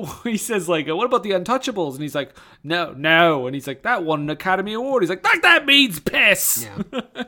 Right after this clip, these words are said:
Speaker 1: It's
Speaker 2: It
Speaker 1: a
Speaker 2: does
Speaker 1: great,
Speaker 2: mean piss.
Speaker 1: it's a great exchange, though.
Speaker 2: Uh, while, while you mentioned Lou Reed, I'll mention, uh, so th-, in, there is a scene in this movie where Sick Boy O Ds, and it is all to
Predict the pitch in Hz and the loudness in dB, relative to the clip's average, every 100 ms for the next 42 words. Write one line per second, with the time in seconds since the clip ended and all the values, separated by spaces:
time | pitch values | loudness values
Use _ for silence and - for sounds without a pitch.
0 | - 226 226 208 160 143 107 - 113 - | -10 -10 -6 -4 -2 -4 -4 -4 -4 -6
1 | - - 262 196 170 151 - 135 127 131 | -8 -6 -4 0 0 -2 -8 -12 -12 -14
2 | - 170 170 185 214 196 202 220 175 165 | -8 -4 -2 2 2 2 0 0 -4 -4
3 | 180 170 143 160 156 165 135 139 147 135 | -4 -6 -2 0 2 0 -2 -8 -10 -10
4 | 117 123 123 117 - 160 143 143 143 143 | -10 -10 -10 -12 -10 -8 -8 -10 -12 -16
5 | 120 185 165 160 151 170 226 196 - 196 | -8 -4 -4 -6 -4 -2 0 -2 -4 -4
6 | 170 147 180 156 123 - 180 - 135 135 | -4 -4 -4 -6 -8 -8 -10 -8 -10 -10
7 | 123 214 160 147 131 143 147 139 143 160 | -8 -6 -6 -6 -8 -12 -12 -10 -6 -6
8 | 160 156 151 - 196 185 160 143 | -2 -2 -4 -8 -8 -4 -4 -6